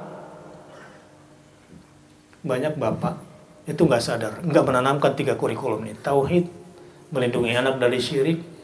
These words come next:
dan mendisiplin-, mendisiplinkan anak pada syariat Allah Subhanahu wa taala. Saya mau tanya, kalau malam hari ini,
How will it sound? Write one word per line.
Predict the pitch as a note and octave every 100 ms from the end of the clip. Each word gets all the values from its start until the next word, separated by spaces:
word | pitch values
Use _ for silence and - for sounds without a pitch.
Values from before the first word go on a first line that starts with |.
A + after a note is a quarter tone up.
| - - -
dan | - B2+
mendisiplin-, | B2 A#2+ - - C3+ B2+ C3 C#3+ C3+
mendisiplinkan | C3 B2+ B2 D#3 C#3 B2+ A#2+
anak | A#2+ D3
pada | B2 C3+
syariat | C3+ A#2+ B2 D#3+ - - - - - - - - - - - -
Allah | E3+ D#3+
Subhanahu | D#3+ C3+ A#2 A2
wa | G#2+
taala. | G#2+ G#2
Saya | -
mau | E3 C3+
tanya, | A2+ G2+ - - - - -
kalau | - C3+ B2
malam | A#2+ A#2+
hari | A#2+ C#3+ D3+
ini, | G#2